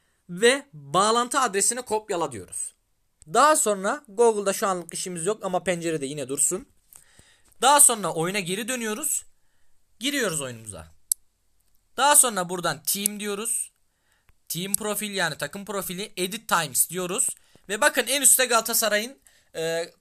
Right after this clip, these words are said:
Galatasaray mevcut. Bunu da, e, şu şekilde yapacağız. E, daha sonra load logo diyoruz.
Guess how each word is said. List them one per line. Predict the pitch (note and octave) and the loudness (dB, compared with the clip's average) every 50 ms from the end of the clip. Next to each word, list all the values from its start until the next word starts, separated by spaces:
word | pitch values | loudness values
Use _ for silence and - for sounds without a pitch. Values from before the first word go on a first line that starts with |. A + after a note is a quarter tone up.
| _ _ - | _ _ -20
Galatasaray | E3+ D#3+ F#3 A3 A#3 A#3 A#3+ A#3 - A#3+ A3 A3 G#3+ | -10 -4 -2 -2 -2 0 -2 -2 0 2 2 2 0
mevcut. | G3 F#3 E3 D#3 D3+ - - - - _ _ _ _ _ _ _ _ _ _ _ _ _ _ _ _ _ - | 0 -4 -6 -6 -8 -8 -10 -10 -12 _ _ _ _ _ _ _ _ _ _ _ _ _ _ _ _ _ -16
Bunu | D#3 F3+ A#3+ C4+ C#4 G#3+ | -10 -8 -6 -6 -2 0
da, | A#3+ B3+ A#3+ G#3 - F#3 F3+ F3+ | 0 0 0 -2 -4 -4 -2 -2
e, | F#3 | -2
şu | F3 - - | -4 -4 -4
şekilde | - A#3+ A#3 F#3 E3+ D#3+ | -6 -6 -6 -6 -6 -4
yapacağız. | D#3 C#3+ D3 C#3 C3 D#3+ G#3 A3 - - _ _ _ _ _ _ - | -4 -4 -4 -4 -4 -2 -2 -2 -4 -12 _ _ _ _ _ _ -8
E, | D3+ | -4
daha | D3+ D3+ D#3+ E3 A3+ B3 B3+ | -2 -2 0 4 6 6 8
sonra | B3 - A#3 G3 F3 | 8 6 4 4 -2
load | D3+ D3+ D3 D3+ F3+ G#3+ A3 G#3 G3 - D#3+ | -4 -4 -2 0 4 6 6 4 4 2 -6
logo | D3+ C#3 A#2+ A#2+ A2+ G#2+ A2 | -10 -8 -8 -8 -12 -12 -10
diyoruz. | C3+ D3+ F3+ F#3+ F3+ F3+ G3 A3+ - - - - | -8 -6 -6 -4 -4 -4 -4 -4 -4 -4 -8 -10